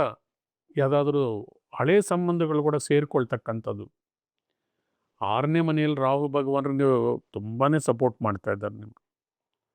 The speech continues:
ನೀವು ಪ್ರಯತ್ನ ಮಾಡಿದ್ರೆ ಉದ್ಯೋಗದಲ್ಲಾಗಿರ್ಬೋದು ಅಥವಾ ಭೂಮಿ ತಗೊಳ್ತಕ್ಕಂಥದ್ರಾಗಿರ್ಬೋದು, ನಿಮ್ಮ ರಾಹು ಸಪೋರ್ಟ್ ಇದೆ. ಮತ್ತೆ ಯಾರಾದ್ರೂ ರಿಸರ್ಚ್ ಮಾಡ್ತಕ್ಕಂಥವ್ರು, ಪಿ ಎಚ್ ಡಿ ಮಾಡ್ತಕ್ಕಂಥವ್ರಿಗೆ, ಯಾಕಂದ್ರೆ ರಾಹು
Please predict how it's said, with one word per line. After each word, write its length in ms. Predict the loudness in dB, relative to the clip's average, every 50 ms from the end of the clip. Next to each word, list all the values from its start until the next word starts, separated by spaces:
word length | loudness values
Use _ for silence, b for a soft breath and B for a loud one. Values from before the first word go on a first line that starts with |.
| _ _ _ _ _ _ _ _ _
ನೀವು 100 | -2 -2
ಪ್ರಯತ್ನ 360 | 2 2 2 2 2 2 0
ಮಾಡಿದ್ರೆ 360 | 2 2 2 2 2 2 2 0
ಉದ್ಯೋಗದಲ್ಲಾಗಿರ್ಬೋದು 1400 | 0 0 2 4 4 4 4 4 2 0 0 2 2 2 2 2 2 0 2 2 2 0 0 0 -2 -4 -4 -8 _ _ _ _ _ _ _ _ _ _ _ _ _ _ _ _ -6
ಅಥವಾ 240 | -2 2 2 2 4
ಭೂಮಿ 360 | 4 4 4 4 6 4 4
ತಗೊಳ್ತಕ್ಕಂಥದ್ರಾಗಿರ್ಬೋದು, 1400 | 4 4 4 4 2 2 -2 -2 0 0 0 2 2 0 2 2 2 2 2 2 0 0 2 2 2 2 2
ನಿಮ್ಮ 500 | 2 2 2 2 2 0 0 -2 -4 -6 -10 _ _ _ _ _ _ _ _ _ _ _ _ _ _ -2 0
ರಾಹು 240 | 2 2 2 0 -2
ಸಪೋರ್ಟ್ 440 | -4 -6 -8 -6 -6 -8 -8 -8
ಇದೆ. 140 | -12 -16 -16 -20 _ _ _ _ _ _ _ _ _ _ _ _ -4
ಮತ್ತೆ 140 | 0 0 2
ಯಾರಾದ್ರೂ 280 | 2 2 2 2 0
ರಿಸರ್ಚ್ 480 | 2 2 0 2 2 2 2 2 2 4
ಮಾಡ್ತಕ್ಕಂಥವ್ರು, 840 | 4 4 2 0 0 -2 -2 -2 -4 -4 -4 -4 -6 -8 -10 -12 _ _ _ _ _ _ _ _ _ _ _ _ _
ಪಿ 120 | 4 4 6
ಎಚ್ 240 | 6 4 4 2 4
ಡಿ 140 | 4 4
ಮಾಡ್ತಕ್ಕಂಥವ್ರಿಗೆ, 960 | 4 4 0 0 0 0 -2 0 0 -2 -2 0 0 -2 -2 -2 -6 -12 -16 _ _ _ _ _ _ _ _ _ _ _ _ -2
ಯಾಕಂದ್ರೆ 360 | 0 2 2 0 2 2 2
ರಾಹು 680 | 2 2 2 2 2 0 0 0 -2 -2 -4 -8 -10